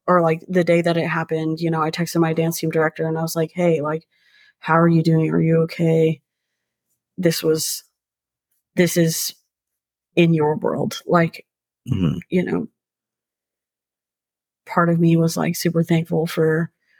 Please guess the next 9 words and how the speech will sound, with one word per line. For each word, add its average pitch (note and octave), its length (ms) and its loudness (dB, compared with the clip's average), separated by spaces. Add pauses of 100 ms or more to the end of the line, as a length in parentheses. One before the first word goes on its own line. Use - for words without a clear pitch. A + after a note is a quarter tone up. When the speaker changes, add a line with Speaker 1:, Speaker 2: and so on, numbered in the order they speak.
(1120)
Speaker 1:
faculty F3 600 -2
resilience, E3+ 1040 2
and, E3 340 2
like, E3 280 -2 (160)
part E3+ 220 0
of E3 120 2
me E3+ 160 2
also, E3+ 320 0
like, E3+ 300 -2